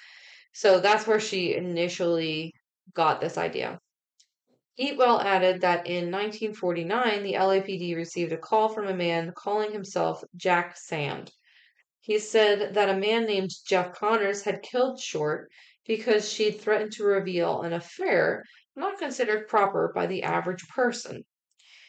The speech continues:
Jack Sand, who turned out to be Leslie Dillon, knew details about the case that the police had kept secret. He had worked for Mark Hansen in the past.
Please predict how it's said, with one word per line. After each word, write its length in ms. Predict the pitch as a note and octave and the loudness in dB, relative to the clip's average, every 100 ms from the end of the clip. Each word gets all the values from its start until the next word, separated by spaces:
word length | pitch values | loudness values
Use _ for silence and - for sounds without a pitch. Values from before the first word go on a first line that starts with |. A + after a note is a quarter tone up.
| _ _ - | _ _ 2
Jack 320 | G3 F#3 F#3 | 6 6 2
Sand, 480 | - C4 A3 G3+ G#3+ | -4 0 2 0 -2
who 160 | A#3 | -4
turned 280 | A3 A#3 A#3 | 0 0 4
out 200 | G3+ G3 | 4 4
to 100 | G#3 | 0
be 260 | F3+ G3+ E3+ | -2 -2 -2
Leslie 440 | E3+ E3 - E3 | 0 -2 -2 -2
Dillon, 520 | E3 G#3+ F#3 D#3 F3 _ _ _ _ G3 | 2 2 2 0 -4 _ _ _ _ -4
knew 260 | G#3 A#3+ | 2 2
details 560 | F#3+ A3+ D4 D4 B3+ A3+ | 2 -2 -4 0 0 2
about 240 | G3 F3+ | 2 2
the 80 | F3 | 0
case 340 | - F3 F3 - | 0 0 0 -4
that 100 | E3+ | -8
the 80 | F3 | -8
police 400 | - A#3+ A#3+ A#3 | -4 -4 -4 -4
had 160 | G3 | -4
kept 220 | - F#3+ | -2 -2
secret. 580 | - - F#3+ D3+ - - _ _ - _ | -2 -4 -4 -2 -4 -4 _ _ -20 _
He 200 | - G#3+ | 0 4
had 140 | F#3+ F3+ | 4 6
worked 280 | A3 B3+ | 4 4
for 180 | - D4 | -4 -4
Mark 300 | B3+ G#3+ G#3+ | 2 0 2
Hansen 360 | G#3 F#3+ F#3+ G3 | 0 0 0 -2
in 120 | G#3 | -2
the 60 | G#3 | -2
past. 580 | - - - - - | -4 -4 -6 -16 -18